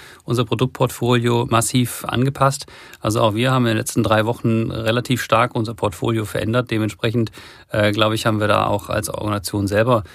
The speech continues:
äh, nochmal einen, einen Push bekommen. Vielleicht kommt daher auch der positive Blick auf die Zukunft in der Hoffnung, ähm, dass da eben viele Unternehmen gleichermaßen einen positiven Aspekt rausgezogen haben.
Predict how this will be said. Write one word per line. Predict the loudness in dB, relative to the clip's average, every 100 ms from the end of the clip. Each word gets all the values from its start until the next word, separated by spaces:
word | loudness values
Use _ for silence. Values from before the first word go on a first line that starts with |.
| -20 -20 -6
äh, | 0 0
nochmal | 0 0 0 2
einen, | 0 -2
einen | -2 -2 -2
Push | -2 -2
bekommen. | -4 0 2 2
Vielleicht | 0 0 0 0
kommt | -4 -2
daher | 0 2 2
auch | 2 -4
der | 0 2 0 -4 -20 -4
positive | 0 2 2 0 -2
Blick | 0 0 0
auf | -4 -2
die | -4
Zukunft | -4 0 2 2 -2 -10
in | -2
der | 0
Hoffnung, | 0 2 2 2 -2 -16 -20 _
ähm, | -2 0 2 -2
dass | 2 0
da | 2
eben | 0 2 0 -2 -6
viele | -4 -2
Unternehmen | 0 0 2 2 4 2
gleichermaßen | 2 2 0 -2 0 0 -2
einen | -4 -4
positiven | -6 -8 -8 -6
Aspekt | -6 -6 -10 -4
rausgezogen | -4 -4 -6 -6 -2
haben. | 0 0 -2